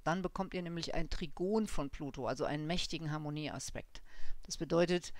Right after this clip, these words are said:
ihr könnt Allianzen mit mächtigen Leuten eingehen und langfristig an der Manifestation eurer Herzensprojekte arbeiten. Und dabei bekommt ihr halt gute Unterstützung. Und es ist auch ganz toll für Regenerationskräfte. Und in zweiter Instanz steht der Machtplanet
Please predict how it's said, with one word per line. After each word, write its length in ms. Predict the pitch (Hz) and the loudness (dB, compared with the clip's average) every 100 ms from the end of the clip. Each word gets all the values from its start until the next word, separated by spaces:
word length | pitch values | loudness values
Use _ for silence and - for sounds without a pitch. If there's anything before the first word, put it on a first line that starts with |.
| - - | -10 -4
ihr 160 | 170 | -2
könnt 400 | - 185 180 - - | 0 2 0 -4 -4
Allianzen 640 | 151 160 165 185 214 226 | 0 4 4 4 2 0
mit 220 | 190 165 170 | -2 -2 -2
mächtigen 440 | 196 - 208 175 | 0 0 -2 -2
Leuten 320 | 160 165 - | 0 0 0
eingehen 520 | - 156 170 151 165 | -2 -2 -2 -2 -2
und 160 | 143 143 | -4 -2
langfristig 720 | 143 170 - - - 175 - | 0 0 -2 -4 -4 -4 -4
an 140 | - 160 | -4 -2
der 100 | 156 | -2
Manifestation 1040 | 151 165 175 165 - 151 - 165 160 165 | -2 -2 -2 -4 -4 -4 -4 -2 0 -2
eurer 340 | - 147 143 | -2 -2 -2
Herzensprojekte 1000 | 147 143 - - 170 - 139 139 139 139 - | 10 12 12 6 -4 -4 -4 -4 -4 -4 -4
arbeiten. 500 | 120 113 82 98 - - - - - - - - - - | -2 -2 -4 -8 -16 -18 -20 -18 -20 -20 -20 -20 -20 -16
Und 240 | - 175 165 | -4 0 6
dabei 220 | 170 180 | 8 8
bekommt 340 | 156 - 175 - | 6 4 4 4
ihr 100 | 156 | 2
halt 180 | 160 | 2
gute 240 | - 170 175 | 0 -6 -4
Unterstützung. 800 | 143 147 - 180 175 - - 127 - - - - | -2 -2 -2 -2 -6 -6 -8 -8 -8 -8 -14 0
Und 160 | 208 208 | 2 2
es 120 | 190 | 2
ist 120 | 196 | 2
auch 200 | - 175 | 4 4
ganz 260 | 175 190 - | 2 2 0
toll 300 | 185 175 175 | 2 4 2
für 400 | - 175 165 147 | 0 2 4 4
Regenerationskräfte. 1300 | 165 185 170 160 - 180 165 - - - - - - - - | 2 2 2 0 0 -2 -2 -2 -4 -4 -6 -12 -14 -18 -10
Und 120 | 160 | -6
in 100 | 151 | -4
zweiter 380 | - 143 143 208 | 2 4 6 4
Instanz 420 | 214 - 196 196 | 2 -2 -4 -4
steht 200 | - 165 | -6 -4
der 80 | 165 | -4
Machtplanet 600 | 160 151 - 147 143 151 | -4 -2 0 0 -2 -6